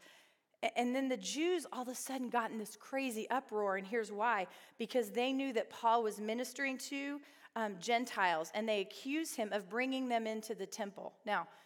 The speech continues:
something to note at this time. Roman government covered all of this area. Roman government, they were under Roman rule, but here's what the Roman government did.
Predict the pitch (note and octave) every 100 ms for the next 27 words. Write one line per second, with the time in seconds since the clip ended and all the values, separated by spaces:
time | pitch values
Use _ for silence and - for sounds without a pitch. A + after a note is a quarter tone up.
0 | _ - B3+ C4+ C4 A#3 G#3+ F#3 - G3+
1 | - G#3 E3 - - - _ _ _ _
2 | F#3+ G3+ C4 D4+ F4 E4+ E4 - A#3 B3
3 | A3 G#3+ G3 - G#3+ A#3 A3+ A3 - G#3+
4 | A3 G3+ G3 - F#3+ F#3+ F#3+ F3+ G#3+ B3
5 | D4 C#4 C4 C4 A3+ A#3+ A#3 B3 C4+ C#4+
6 | B3 A#3+ A#3+ G3 G3+ F#3 E3+ F#3 - C4
7 | C#4+ B3+ A#3+ G#3 G3+ G3+ F3 F3+ F3 F3+
8 | F3 E3 D#3